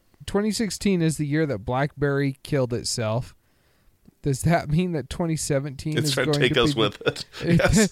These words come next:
Speaker 1: <laughs> it's gonna be the year that BlackBerry kills everyone else?
Speaker 2: Well, now, to be fair, BlackBerry has been in cars for longer than people expect. Their system, Q N X, is what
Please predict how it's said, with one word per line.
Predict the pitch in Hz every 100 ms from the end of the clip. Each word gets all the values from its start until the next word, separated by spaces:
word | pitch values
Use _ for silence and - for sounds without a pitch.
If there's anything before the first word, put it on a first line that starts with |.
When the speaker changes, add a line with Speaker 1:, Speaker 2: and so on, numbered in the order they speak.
| 156
Speaker 1:
<laughs> | 151
it's | 190 190
gonna | 254
be | 202 226
the | 196
year | 156 170
that | 180 135
BlackBerry | 147 160 - 160
kills | 151 - 175 156
everyone | 151 170 185 180 180
else? | 160 120 101 - - - - -
Speaker 2:
Well, | 139
now, | 139 143 131 - 101 -
to | 135
be | 208 190
fair, | - - 139 90 76 80
BlackBerry | 67 101 156 - 180 139 110
has | 107 92
been | 92 104 139
in | 98 80
cars | 82 65 69
for | -
longer | 87 90 104 107
than | 113 98
people | - - 65
expect. | 62 - - 104 - - - - -
Their | 98
system, | 92 - 170 - 73
Q | - - 117
N | 104 90
X, | 107 139 -
is | 117 104
what | 104